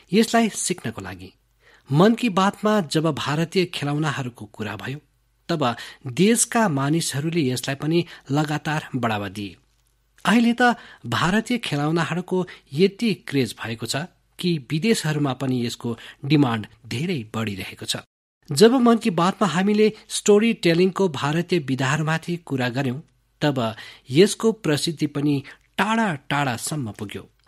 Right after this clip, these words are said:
मानिसहरू धेरभन्दा धेर भारतीय स्टोरी टेलिङको विधाहरूतर्फ आकर्षित हुन थाले। साथीहरू,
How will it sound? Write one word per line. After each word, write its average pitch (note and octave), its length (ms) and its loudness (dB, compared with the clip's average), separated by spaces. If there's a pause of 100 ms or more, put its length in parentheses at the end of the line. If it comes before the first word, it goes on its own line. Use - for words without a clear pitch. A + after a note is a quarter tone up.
(140)
मानिसहरू F#3 600 2 (200)
धेरभन्दा C#3+ 640 0
धेर B2 340 -2 (260)
भारतीय D#3+ 680 0
स्टोरी F3 360 -2
टेलिङको C3 600 -6 (260)
विधाहरूतर्फ B2 880 -2 (300)
आकर्षित - 560 -6
हुन A2 260 -8
थाले। F#2 300 -12 (1000)
साथीहरू, A#2+ 600 -4